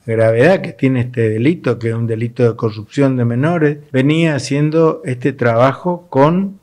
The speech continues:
eh, la gente de ciberdelitos y con investigaciones complejas. Él hace ya un buen tiempo tenía conocimiento de una posible corrupción de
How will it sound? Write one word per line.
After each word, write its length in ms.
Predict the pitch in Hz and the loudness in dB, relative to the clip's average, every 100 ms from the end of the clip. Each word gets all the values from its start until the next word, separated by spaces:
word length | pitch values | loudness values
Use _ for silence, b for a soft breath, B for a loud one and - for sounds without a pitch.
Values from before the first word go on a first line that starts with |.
| - | -8
eh, 400 | 139 110 107 107 | -4 -2 -2 -4
la 140 | 107 107 | -4 -4
gente 680 | 120 127 127 165 170 - 147 | 0 -2 -2 -4 -4 -4 -8
de 320 | 107 107 92 | -6 -4 -4
ciberdelitos 1080 | - 175 175 127 110 110 113 123 123 165 165 b b b | 0 2 4 4 2 -2 0 -2 -2 -4 -4 b b b
y 100 | 117 | -4
con 180 | 120 117 | 0 0
investigaciones 840 | 113 104 - 110 104 131 123 120 | 0 -4 -4 -2 0 0 0 0
complejas. 680 | 123 104 110 117 113 - 90 | -4 -8 0 0 0 -8 -8
Él 300 | 127 127 123 | -4 -2 0
hace 480 | 120 123 127 113 104 | -2 -2 -2 -2 0
ya 340 | 120 123 117 | 0 0 -2
un 160 | 107 107 | -2 0
buen 280 | 139 151 151 | 0 0 2
tiempo 460 | 160 180 156 139 | 2 2 0 -4
tenía 760 | 110 110 120 123 123 113 101 - b b b | -4 -4 -2 -2 -2 -2 -6 -14 b b b
conocimiento 920 | 120 117 113 - 120 143 160 151 123 | -4 -2 -2 -4 -2 0 -2 -4 -2
de 100 | 110 | -2
una 500 | 113 113 107 104 104 | 0 -2 -4 -4 -8
posible 600 | - 107 - 147 143 120 | -6 -6 -2 -2 0 0
corrupción 640 | 120 101 101 - 131 127 110 | -2 -6 -6 -4 -2 -2 -2
de 340 | 107 101 | -4 -4